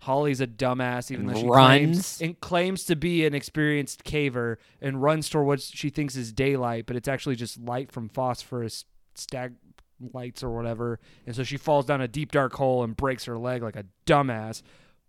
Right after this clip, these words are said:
Speaker 1: But later, when they are actually run into the creatures, Holly's the first to go. When it bites her at first, like, it bites her once, and she kinda goes stiff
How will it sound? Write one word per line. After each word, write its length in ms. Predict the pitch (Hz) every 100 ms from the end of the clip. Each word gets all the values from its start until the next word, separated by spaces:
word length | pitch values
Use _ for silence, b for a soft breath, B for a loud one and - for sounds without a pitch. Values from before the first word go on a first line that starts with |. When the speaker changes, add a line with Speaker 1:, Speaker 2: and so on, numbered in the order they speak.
| _ -
Speaker 1:
But 240 | 190 156
later, 560 | 175 254 330 156 107 113 _ _
when 180 | 139 151
they 140 | 151 143
are 120 | 139
actually 400 | 156 147 - 139
run 200 | 131 147
into 200 | 143 135
the 100 | 113
creatures, 500 | - 180 180 120 110
Holly's 380 | - 143 135 117
the 80 | 120
first 240 | 139 120 127
to 40 |
go. 380 | 127 123 110 113 _ _ _ _ _ _ _ _ _ _ _ _ -
When 320 | 147 151 147
it 240 | 165 151 -
bites 320 | 170 226 -
her 180 | 214 190
at 120 | 143
first, 640 | - 185 165 113 - - -
like, 140 | 147 131
it 100 | 117
bites 220 | 190 214
her 100 | 233
once, 440 | 175 165 156 127 -
and 180 | 139 131
she 140 | 180
kinda 300 | 175 214 226
goes 240 | 202 156 117
stiff 640 | - - 170 208 214 -